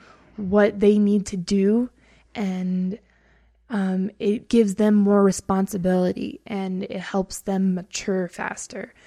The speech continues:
I remember getting my first job, and I even took a semester off of school to work at a hotel to save up money. And I remember sitting there at the hotel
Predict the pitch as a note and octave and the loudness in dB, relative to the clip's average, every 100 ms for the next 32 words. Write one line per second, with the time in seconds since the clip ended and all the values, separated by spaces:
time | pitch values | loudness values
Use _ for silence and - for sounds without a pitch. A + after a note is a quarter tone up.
0 | - - _ _ - G3 G#3 G#3 G3+ G3 | -20 -20 _ _ 0 2 4 4 4 2
1 | G3 F#3+ F#3+ F#3 F#3 - F#3+ - - G3 | 0 -2 -2 -2 -6 -4 -4 -4 -4 -2
2 | F#3+ F#3+ G3 - G3 F#3 F#3 - G#3 G#3 | 0 -2 -4 -6 -10 -8 -10 -6 -4 -2
3 | F#3+ - G3 F3+ G3 F#3+ F3+ - F#3+ - | -4 -4 -6 -4 -2 -2 -4 -4 -4 -4
4 | - _ _ - A3 A#3+ B3 G3 F3+ - | -8 _ _ -4 2 4 2 -4 -6 -4
5 | G3+ F#3 F3+ F3+ - _ _ _ - G#3 | -4 -2 -2 -4 -10 _ _ _ -4 0
6 | G3 G3 F#3 G3+ F#3+ G3 F3+ F#3 F3+ - | 2 0 2 2 2 -2 -2 -2 -4 -4
7 | G3 F#3+ F#3 - - F#3 F#3 - F#3+ G3 | 0 0 -2 -6 -4 -4 -4 -4 -2 0
8 | G#3+ G#3+ - - - - A3 G#3 G3 G3+ | 0 -2 -10 -20 -20 -10 -4 -2 2 2
9 | G#3 G3+ G3+ G3+ G3 F#3+ _ _ _ - | 2 2 2 4 2 0 _ _ _ -14
10 | - B3 C4 B3+ G#3+ G#3 G#3 G3+ - _ | 0 4 6 6 6 6 6 4 -2 _
11 | _ G3 G3 A3 G#3+ G#3 G3+ F#3+ F#3+ F#3 | _ -4 0 2 4 2 0 2 2 0